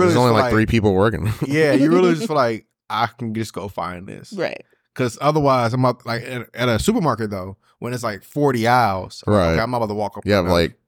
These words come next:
Speaker 1: twenty different ketchups in one spot.
Speaker 2: Yeah.
Speaker 1: Like, no, this one's like, "You got ketchup." Sometimes you have two choices, but today we just got ketchup.
Speaker 3: Right.
Speaker 1: Yeah.
Speaker 2: <laughs>
Speaker 1: And
Speaker 2: Yeah, I, I
Speaker 1: I'm
Speaker 2: feel
Speaker 1: okay
Speaker 2: so
Speaker 1: with that.
Speaker 2: bad.
Speaker 1: Like,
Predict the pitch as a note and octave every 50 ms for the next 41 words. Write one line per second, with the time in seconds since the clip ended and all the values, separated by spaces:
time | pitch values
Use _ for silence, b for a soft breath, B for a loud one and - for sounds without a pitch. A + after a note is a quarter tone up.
0 | _ _ - - - G#2+ G2+ G2 F#2+ F2 F#2+ F2+ F#2 F#2 E2+ E2 - F#2 F2+ -
1 | - F2 D#2+ D#2+ - - - - - D#2 D#2 D#2 D#2 D#2+ D#2 D#2 D2+ C#2+ C#2+ -
2 | B2 B2+ E2+ D#2+ D#2 D2+ D#2 C#2+ F#2+ F#2 C2+ C2 C#2 C2+ - _ _ _ _ _
3 | _ - - F2 E2 C#2+ D2 F#2 G2+ - A2+ G#2 G2+ F2+ F2+ E2 D2 C#2+ D2 D#2
4 | F2+ F2 G2+ F#2 F2 - - - - G2 E2+ - - C#2+ D2 - - C3+ F3+ F#3
5 | F3 E3+ E3 D#3+ D#3+ D3+ - D#3+ D3+ - - C#3+ D3 D3 C#3 C3+ C#3+ - _ _
6 | _ _ _ _ _ _ _ _ _ - G#2+ F#2+ A#2+ A#2 A#2+ A2+ A2 G#2 F#2+ F#2
7 | F#2+ G2 D#2+ - - - - - - - - - - F3+ E3 C3+ - - _ _
8 | _ _ _ _ _ - - - - - - C#4+ - F#2 F#2 - D#2+ D#2+ F2 F2+
9 | F2 G#2 A2 - G2+ A#2 - - G3 A3+ G3+ G#3 G#3+ G#3+ G3+ F3 A#2 F#2+ - -
10 | G#2+ A2+ A2+ G#2 -